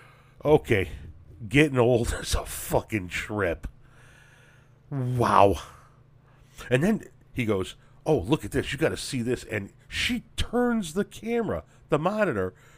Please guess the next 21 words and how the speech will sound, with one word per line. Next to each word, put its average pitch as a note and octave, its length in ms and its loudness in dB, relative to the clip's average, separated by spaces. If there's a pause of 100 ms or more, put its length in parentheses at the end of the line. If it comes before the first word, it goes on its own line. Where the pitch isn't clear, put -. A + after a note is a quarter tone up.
(120)
once C#3+ 200 0
again, A#2 280 -4
like F#2+ 180 -2
we're F#2+ 180 2
all F#2 220 6
watching F#2 320 -2
a D#2+ 60 -8
fucking E2 520 -8
film G2 400 -4
in, E2 220 -14
in E2+ 220 -14
fifth - 280 -10
grade. E2+ 300 -6 (880)
She - 180 -8
turns F#3 220 -4
the E3+ 60 -8
camera E3 260 4
and C3+ 80 2
monitor D#3 220 -2
and G#2 80 -4
goes, F#2+ 160 -4